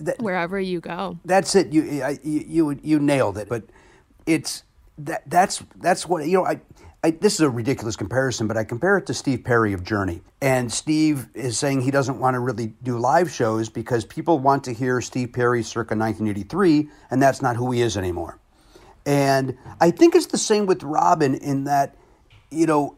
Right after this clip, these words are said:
Speaker 1: everybody wants it to be the Robin Williams from, you know, the comic relief days, and, and, and he was not that guy anymore. And so, but if he's not that guy, then people walk away going, "Ah, he was funnier twenty years ago." It's like, yeah, but that's not
Speaker 2: Yeah.
Speaker 1: fair. He's, he's matured and,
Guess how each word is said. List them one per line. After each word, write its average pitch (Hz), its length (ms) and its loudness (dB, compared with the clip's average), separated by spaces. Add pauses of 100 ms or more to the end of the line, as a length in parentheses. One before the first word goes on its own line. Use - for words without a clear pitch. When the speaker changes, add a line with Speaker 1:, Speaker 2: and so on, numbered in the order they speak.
(100)
Speaker 1:
everybody 202 480 2
wants 175 320 2
it 165 100 -4
to 156 80 -6
be 165 120 2
the 151 100 -2
Robin 151 320 4
Williams 151 420 2
from, 131 240 0
you 139 80 0
know, 127 60 -2
the 117 80 -2
comic 147 400 0
relief 143 360 -2
days, 104 460 0 (160)
and, 123 480 -2 (640)
and, 139 320 -2
and 147 240 0
he 156 140 -2
was 180 220 4
not 180 180 4
that 185 180 4
guy 160 260 6
anymore. 107 540 0
And 135 220 -4
so, 165 120 2
but 160 160 4
if 160 120 4
he's 147 180 0
not 208 280 2
that 131 200 4
guy, 120 380 4 (320)
then 202 120 6
people 202 280 4
walk 180 220 4
away 180 220 0
going, 180 500 4
"Ah, 208 180 8
he 202 80 8
was 160 120 2
funnier 175 320 4
twenty 160 260 4
years 156 240 4
ago." 110 160 2
It's 104 120 -4
like, 151 120 -4 (160)
yeah, 247 260 2
but 240 80 -2
that's 233 180 -4
not 269 120 2
Speaker 2:
Yeah. 269 60 -4
Speaker 1:
fair. 294 440 6
He's, 165 220 -2
he's 180 300 -8 (120)
matured 208 560 6
and, 131 220 -2